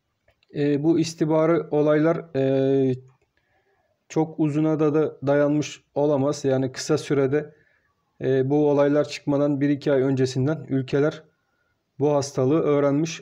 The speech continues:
olabilir. Fakat ne olduğunu anlamaya da çalışıyor ola-, e, olabilirler şeklinde düşüncem mevcut arkadaşlar. Dolar T L kurunda gene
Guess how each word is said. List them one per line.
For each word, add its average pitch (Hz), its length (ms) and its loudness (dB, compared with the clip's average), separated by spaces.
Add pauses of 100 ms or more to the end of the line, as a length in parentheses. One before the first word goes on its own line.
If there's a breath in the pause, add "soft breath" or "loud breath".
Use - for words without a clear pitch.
olabilir. 139 460 2
Fakat 151 420 -4
ne 156 100 0
olduğunu 147 560 0
anlamaya 143 440 0
da 143 80 0
çalışıyor 135 460 0
ola-, 135 280 0 (280)
e, 131 380 0 (500)
olabilirler 135 640 2
şeklinde 131 600 -2 (760 soft breath)
düşüncem 147 640 -2
mevcut 135 380 0
arkadaşlar. 113 600 -2 (640 soft breath)
Dolar 185 300 4
T 196 180 6
L 196 120 6
kurunda 190 380 4
gene 180 340 0